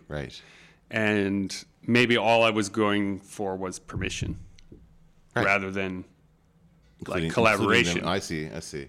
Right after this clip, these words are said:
Speaker 2: Right? If I'm being, like, we're getting deep into this
Speaker 1: Yeah,
Speaker 2: now, but if
Speaker 1: wow.
Speaker 2: I'm thinking about it, maybe that's it. And maybe the people who are willing to take that leap,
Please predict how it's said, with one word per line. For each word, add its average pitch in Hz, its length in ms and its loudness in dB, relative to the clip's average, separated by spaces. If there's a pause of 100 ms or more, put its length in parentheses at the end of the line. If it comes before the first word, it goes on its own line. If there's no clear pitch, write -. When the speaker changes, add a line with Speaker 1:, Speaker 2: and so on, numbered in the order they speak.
Speaker 2:
Right? - 380 -2 (140)
If 113 120 -4
I'm 117 100 4
being, 113 260 4
like, 92 400 -4 (160)
we're 92 100 -6
getting 101 240 -2
deep 90 260 -8
into 73 220 -16
this - 200 -14
Speaker 1:
Yeah, 78 80 -6
Speaker 2:
now, 87 260 -6
but - 140 -14
if 69 80 -12
Speaker 1:
wow. 73 40 -8
Speaker 2:
I'm 98 100 -6
thinking 151 300 4
about 95 300 -2
it, - 120 -6 (580)
maybe 117 260 4
that's 101 260 0
it. - 320 -4 (340)
And 107 440 2
maybe 127 300 6
the 110 100 2
people 117 300 -2
who 107 60 0
are 101 80 0
willing 101 260 0
to 98 100 -10
take 98 240 -8
that 92 180 -6
leap, 127 460 -6